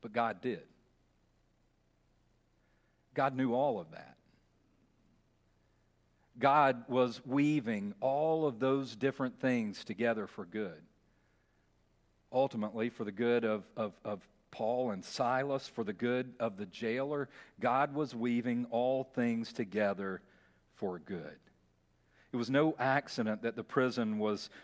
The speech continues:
was shaking as, as they prayed and praised and sang. It was the Spirit of God who shook the prison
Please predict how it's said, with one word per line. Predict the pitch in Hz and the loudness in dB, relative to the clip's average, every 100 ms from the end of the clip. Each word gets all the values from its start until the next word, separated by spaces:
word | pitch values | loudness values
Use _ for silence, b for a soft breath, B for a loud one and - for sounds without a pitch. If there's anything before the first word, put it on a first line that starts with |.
| B | B
was | 113 107 | -4 -2
shaking | - - 135 131 - 104 98 104 | -4 0 0 0 -2 -4 -4 -2
as, | 113 110 - - | 0 0 -2 0
as | 113 104 | 0 0
they | 107 104 | -2 -2
prayed | - - 123 120 104 | -2 0 2 2 -2
and | 92 92 | -6 -6
praised | - 123 110 92 - - | 0 0 0 -4 -8 -10
and | 98 - | -10 -10
sang. | - 110 104 87 78 - B B B | -6 -4 -4 -8 -16 -20 B B B
It | 123 | -4
was | 123 120 | -4 -4
the | 117 | -8
Spirit | - - - 143 165 170 151 | -8 -8 -2 2 2 0 -4
of | 147 110 | -6 0
God | 120 113 113 113 | 2 4 2 -2
who | 123 113 | -6 -8
shook | - - 147 135 - - b b 117 | -10 -4 -2 -2 -6 -20 b b -10
the | 104 | -10
prison | - 107 95 - | -4 -2 -2 -6